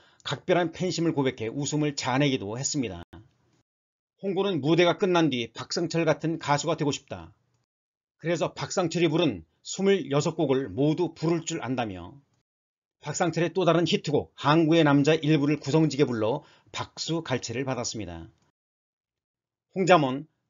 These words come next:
트롯 동요 발표. 리틀 박상철 홍자몬 군 트롯 동요계 진출. 평창의 리틀 박상철로 불리는 홍자몬 군이 트롯 동요계에 진출했습니다.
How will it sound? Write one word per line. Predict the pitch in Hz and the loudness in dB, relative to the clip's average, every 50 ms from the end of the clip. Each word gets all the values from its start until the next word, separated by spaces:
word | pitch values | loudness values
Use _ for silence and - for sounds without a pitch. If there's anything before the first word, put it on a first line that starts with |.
| _ _ _ | _ _ _
트롯 | - - 185 196 190 - _ _ - | -6 -2 0 0 0 -2 _ _ 0
동요 | 151 151 147 151 170 165 - - _ - | 2 2 2 2 0 -2 -6 -10 _ -6
발표. | 139 139 131 - - 107 80 76 80 - _ _ _ _ _ _ _ _ _ _ _ _ _ _ _ _ 135 | -4 -4 -4 -6 -8 -14 -14 -16 -18 -20 _ _ _ _ _ _ _ _ _ _ _ _ _ _ _ _ -10
리틀 | 160 160 160 - - 170 190 190 - | -10 -10 -8 -4 -4 -2 -2 -2 -4
박상철 | - - 123 - - 160 160 - 139 127 131 139 131 - - - | -8 -10 -6 -2 -2 -2 -2 -2 -2 -4 -4 -4 -8 -10 -6 -4
홍자몬 | 185 160 160 156 151 143 135 117 | -2 2 2 2 2 2 0 0
군 | 113 117 123 139 139 - _ - | -2 -6 -8 -8 -12 -14 _ -8
트롯 | - 190 185 190 - - | -4 -4 -4 -4 -4 -6
동요계 | - 147 151 147 139 143 165 156 | -2 0 0 0 0 -2 -2 -4
진출. | - 135 120 - - 110 92 82 - _ _ _ _ _ _ _ _ _ _ _ _ _ _ _ _ _ | -4 -6 -6 -6 -8 -12 -14 -14 -18 _ _ _ _ _ _ _ _ _ _ _ _ _ _ _ _ _
평창의 | - 180 196 180 - 185 202 185 | -6 -4 -4 -2 0 2 2 4
리틀 | 139 165 160 160 - 170 175 165 - | 4 4 2 2 2 0 0 0 -2
박상철로 | - 131 - - 170 156 156 156 160 160 135 | -6 -8 -4 -2 -2 0 0 2 2 2 4
불리는 | 147 151 139 120 107 110 127 - _ _ _ _ _ - - | 2 2 2 2 0 -4 -6 -10 _ _ _ _ _ -8 -2
홍자몬 | 175 190 156 170 165 160 160 135 | 0 2 4 4 6 6 4 2
군이 | 131 127 120 110 - _ | 2 0 -2 -4 -6 _
트롯 | - - 175 170 170 - _ - | -6 -4 -4 -4 -4 -6 _ -6
동요계에 | - 139 147 143 135 107 117 110 123 139 123 - | -2 0 2 2 2 2 0 0 0 -2 -4 -4
진출했습니다. | - 151 139 139 - - 151 147 151 - 131 139 - 139 120 101 90 82 80 80 | -2 -2 -2 -2 -2 -4 -6 -6 -6 -8 -10 -8 -6 -6 -6 -6 -6 -10 -12 -14